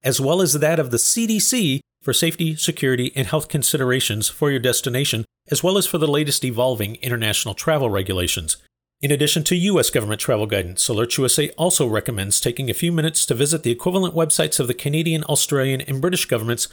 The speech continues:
to see the travel guidance that those nations are providing to their citizens, as security analysis and assessments often vary. Links to those foreign government sites can be found in the weekly Threat Journal email newsletter. Finally,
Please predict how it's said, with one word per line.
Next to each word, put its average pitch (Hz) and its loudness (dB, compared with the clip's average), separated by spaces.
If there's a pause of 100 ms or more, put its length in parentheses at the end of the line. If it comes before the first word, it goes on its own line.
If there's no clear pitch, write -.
(100)
to 175 -2
see 233 2
the 214 -2
travel 190 2
guidance 170 2
that 165 0
those 160 2
nations 151 0
are 139 0
providing 151 -2
to 139 0
their 98 0
citizens, 127 0 (240)
as 135 0
security 156 0
analysis 143 2
and 123 -6
assessments 113 0
often 120 -2
vary. 104 -2 (320)
Links 143 -2
to - -2
those 160 2
foreign 123 -2
government 117 0
sites 135 0
can 123 -2
be 120 0
found 147 0
in 110 -4
the 110 -2
weekly 120 0
Threat 110 -4
Journal 120 -4
email 104 -2
newsletter. 104 -2 (340)
Finally, 127 0